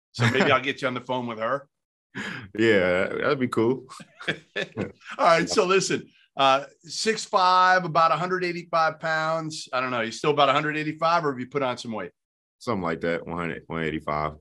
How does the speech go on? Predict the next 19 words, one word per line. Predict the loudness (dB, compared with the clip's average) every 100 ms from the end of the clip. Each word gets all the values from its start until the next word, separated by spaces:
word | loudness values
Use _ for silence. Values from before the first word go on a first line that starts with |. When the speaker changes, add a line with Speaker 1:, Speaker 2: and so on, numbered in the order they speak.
| -14
Speaker 1:
right. | -14 -14 _ _ _
Speaker 2:
So | -14 -4
Speaker 1:
Out | 0 2
of | 4 6 6 4 -2 _ _ _ _
somewhat | -8 -2 2 2 2
nearby | 2 0 2 2 2 0
Jackson, | -2 -2 -2 -4 -6 -6 -8
uh, | -8 -8 -10 -6
right, | -4 -2
Jacksonville, | 0 0 -2 0 2 2 -2 -2
Arkansas, | -2 -2 -8 -6 -4
about | -2 -4 -4
two, | -10 -8 -6 -8 -10 -10
two | -6
and | -2
a |
half | -2 0
hours | 0 0 -2
away? | 0 0